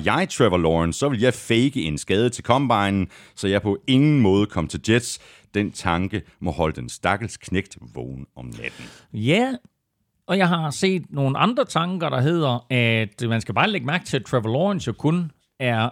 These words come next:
Speaker 2: i sit tredje år i college, men at det er lovligt for spillere efter deres tredje år i college at komme ud og sige, "Hey, jeg vil gerne være professionel."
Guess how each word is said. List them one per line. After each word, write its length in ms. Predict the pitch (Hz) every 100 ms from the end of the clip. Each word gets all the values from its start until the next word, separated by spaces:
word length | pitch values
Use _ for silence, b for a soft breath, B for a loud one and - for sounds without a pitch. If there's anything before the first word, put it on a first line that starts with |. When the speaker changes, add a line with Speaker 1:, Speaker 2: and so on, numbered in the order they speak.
| -
Speaker 2:
i 80 | 117
sit 200 | 113 101
tredje 380 | - 165 254 190
år 280 | 123 101 -
i 60 | 117
college, 420 | 131 160 151 - - - _ _ B B B B B
men 220 | 131 143
at 140 | 131
det 80 | 139
er 40 | 127
lovligt 380 | 127 208 185
for 100 | -
spillere 320 | 113 165 170 147
efter 140 | -
deres 140 | 123
tredje 200 | - 147
år 120 | 135 127
i 20 |
college 360 | - 139 135 - 131
at 80 | -
komme 200 | 123 147
ud 60 |
og 80 | 131
sige, 140 | 127
"Hey, 80 | 123
jeg 80 | 147
vil 60 | 131
gerne 140 | 139
være 80 | 123
professionel." 480 | 113 135 175 110